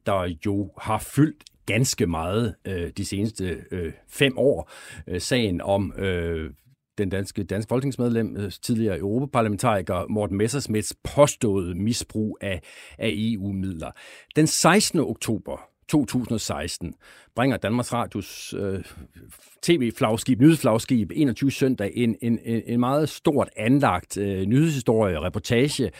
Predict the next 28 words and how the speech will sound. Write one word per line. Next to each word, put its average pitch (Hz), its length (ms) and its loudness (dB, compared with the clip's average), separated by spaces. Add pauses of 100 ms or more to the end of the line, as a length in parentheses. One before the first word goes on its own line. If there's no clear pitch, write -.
(460)
øh, 101 180 0
lavet 117 340 2
af 95 280 0
Ole 95 220 -2
Ryborg, 110 720 0
øh, 92 220 -2
Danmarks 110 260 -4
Radios 98 440 -6
E 160 100 -2
U-korrespondent. 110 580 -2
Der 95 60 -2
har 90 60 -2
givetvis 98 360 -4
også 95 200 -6
været 87 160 -6
flere 147 260 2
journalister 113 320 0
med, 101 220 0 (340)
der 113 60 2
handler 127 360 4 (140)
om, 131 240 2
at 107 200 -2
Danmarks 127 300 2
Radio 113 260 -2
nu 110 300 2
kan 113 340 2 (320)
afsløre 113 640 2 (100)
nye 151 380 4